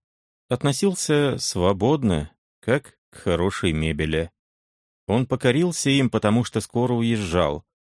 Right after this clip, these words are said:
и даже в душе не посылал их к черту. Все-таки обрадовался, когда Сашка доложил,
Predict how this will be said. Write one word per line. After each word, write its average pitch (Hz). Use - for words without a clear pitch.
и 98
даже 117
в 104
душе 135
не 92
посылал 92
их 90
к -
черту. 85
Все-таки 120
обрадовался, 90
когда 82
Сашка 95
доложил, 87